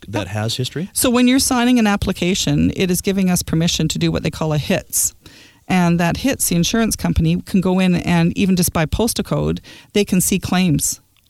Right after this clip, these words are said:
Speaker 2: on locations.
Speaker 1: And that's the reason why there are buildings that have red flags, right?
Speaker 2: That's right.
Speaker 1: Okay.
Speaker 2: Yep. It's interesting, isn't it?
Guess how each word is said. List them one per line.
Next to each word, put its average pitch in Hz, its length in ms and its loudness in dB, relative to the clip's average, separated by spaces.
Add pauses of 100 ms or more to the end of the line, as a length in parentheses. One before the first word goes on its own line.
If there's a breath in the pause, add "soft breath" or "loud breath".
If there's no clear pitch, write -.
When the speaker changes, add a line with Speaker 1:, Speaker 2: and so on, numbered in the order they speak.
Speaker 2:
on 175 160 2
locations. - 720 -2
Speaker 1:
And 113 140 0
that's 123 220 -2
the 151 80 -2
reason 127 240 0
why 110 140 0
there 107 140 0
are 104 60 -2
buildings 98 320 -2
that 101 140 -2
have 95 160 -4
red 92 180 -4
flags, 117 300 -8
right? 139 180 -8
Speaker 2:
That's 170 180 0
right. 269 320 0 (460 loud breath)
Speaker 1:
Okay. 117 480 -6 (160)
Speaker 2:
Yep. 240 220 0 (1500 loud breath)
It's - 140 -8
interesting, 180 420 2
isn't 170 220 2
it? - 120 -2